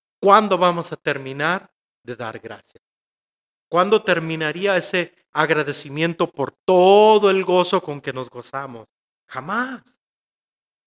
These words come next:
Sin duda, entonces, estas son las palabras que están llenas con una intención y, y una meta de motivarnos.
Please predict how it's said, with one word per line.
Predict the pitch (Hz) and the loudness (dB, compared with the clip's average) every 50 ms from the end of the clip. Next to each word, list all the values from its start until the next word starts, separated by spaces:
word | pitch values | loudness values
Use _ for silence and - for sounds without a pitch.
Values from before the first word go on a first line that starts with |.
| _ _ _ _ _ _ _ _ _ _ _ _ _ _ _ _ _ _ _ _ _ _ _ _ _ _ _ _ _ _ - | _ _ _ _ _ _ _ _ _ _ _ _ _ _ _ _ _ _ _ _ _ _ _ _ _ _ _ _ _ _ -10
Sin | - - 190 175 | -6 -6 -6 -4
duda, | 175 220 233 240 233 | -4 -2 0 0 0
entonces, | 226 226 - 233 220 220 240 226 - | 2 2 2 2 2 2 -2 -4 -4
estas | 247 - - 220 - | -2 2 2 2 4
son | - 220 220 | 6 6 6
las | 226 226 - | 6 6 4
palabras | - - 185 180 180 202 220 233 233 214 196 175 - - - _ _ _ _ - | 6 6 6 8 8 6 6 6 6 6 4 4 2 -2 -14 _ _ _ _ -4
que | - | -4
están | 170 - - 214 214 | -2 2 2 2 4
llenas | 208 220 214 214 226 220 214 | 4 2 2 2 2 0 -2
con | - - 170 165 | -2 -4 -4 -2
una | 196 226 247 269 | -2 0 0 0
intención | 262 254 240 - - 196 175 160 151 - - - 185 196 202 214 220 240 226 - _ _ _ _ _ _ _ - | -2 -2 -4 -4 -4 -4 -4 -6 -6 -12 -14 -8 -4 -2 -2 -2 -2 -4 -8 -14 _ _ _ _ _ _ _ -18
y, | 156 175 - - | -18 -18 -18 -18
y | 151 151 156 170 - _ | -20 -18 -18 -18 -16 _
una | - 185 233 247 254 233 | -2 0 2 4 4 4
meta | 214 190 180 175 175 - - 254 285 285 - _ _ _ _ _ _ _ _ _ _ _ _ _ | 4 2 2 0 0 0 0 0 -2 -4 -12 _ _ _ _ _ _ _ _ _ _ _ _ _
de | 127 143 170 170 | -2 0 0 2
motivarnos. | 170 175 175 175 175 - - 175 165 151 156 170 175 196 208 214 220 226 - 185 190 185 170 151 127 107 | 2 2 2 2 0 -2 -8 -8 -6 -2 0 0 4 8 8 8 8 8 4 0 -4 -4 -4 -4 -6 -8